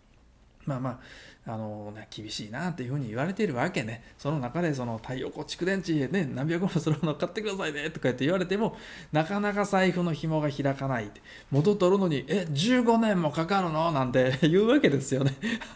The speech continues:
<laughs> だって、「十年かかりますよ」って言ってても、「え、十年もかかるんでしょ」っていうのが普通の人です。はい。「年利テンパーセントですよ。十年で元が取れるってことは、年間利回りテンパーセントっていうことなんですよ」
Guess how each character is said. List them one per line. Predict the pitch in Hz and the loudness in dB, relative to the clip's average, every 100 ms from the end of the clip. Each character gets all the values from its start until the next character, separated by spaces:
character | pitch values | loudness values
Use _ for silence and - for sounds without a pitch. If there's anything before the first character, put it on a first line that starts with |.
| - | -6
<laughs> | 156 - 240 240 | -6 -4 -4 -4
だ | 160 | -2
っ | 214 | 0
て、 | 160 | 0
「十 | 135 190 294 | 2 4 4
年 | 294 160 123 117 - | 2 2 -2 -6 -6
か | 139 | -2
か | 143 | 2
り | 190 | 2
ま | 190 | 2
す | 170 156 | 2 0
よ」 | |
っ | 156 | 0
て | |
言 | 123 | -2
っ | 110 | -8
て | |
て | - | -8
も、 | 123 | -4
「え、 | - 190 | 2 2
十 | 135 156 262 | 4 2 4
年 | 208 156 | 2 -4
も | |
か | 147 | -8
か | 151 | -10
る | - - | -10 -14
ん | |
で | 156 | -10
し | 143 | -2
ょ」 | 156 | -2
っ | |
て | 156 | -2
い | 202 | -2
う | 240 | 0
の | |
が | 240 151 - | -2 -6 -10
普 | - | -8
通 | 180 - 269 | -6 -2 -2
の | 262 | -2
人 | 262 - | -4 -6
で | - | -8
す。 | - - - | -10 -16 -8
は | 131 123 | -6 -6
い。 | 117 - - - - | -8 -16 -20 -8 0
「年 | 165 226 233 220 | 4 4 4 2
利 | 240 214 - - | 2 -2 -8 -2
テ | 160 | 0
ン | 208 | 0
パ | 208 220 | 2 2
ー | |
セ | 214 277 | 2 0
ン | 269 | 2
ト | 214 | 2
で | 190 | 0
す | 180 | 2
よ。 | 202 | 0
十 | 160 233 | 2 2
年 | 233 | 2
で | 180 | 2
元 | 170 190 | 2 2
が | 196 | 0
取 | 170 | 0
れ | 175 | -2
る | |
っ | 190 | 0
て | |
こ | 175 | 0
と | 170 | 0
は、 | 160 | 0
年 | 165 214 | 2 2
間 | 214 | 2
利 | 220 | 2
回 | 233 233 | 2 0
り | 202 | 0
テ | 214 | 0
ン | 247 | 0
パ | 254 | -2
ー | 254 | -2
セ | 262 | -2
ン | 262 | 0
ト | 214 | 0
っ | |
て | 208 | 0
い | |
う | 185 | -2
こ | 226 | 0
と | 233 | 2
な | 214 | 2
ん | |
で | 202 | 0
す | 196 | 0
よ」 | 202 | 0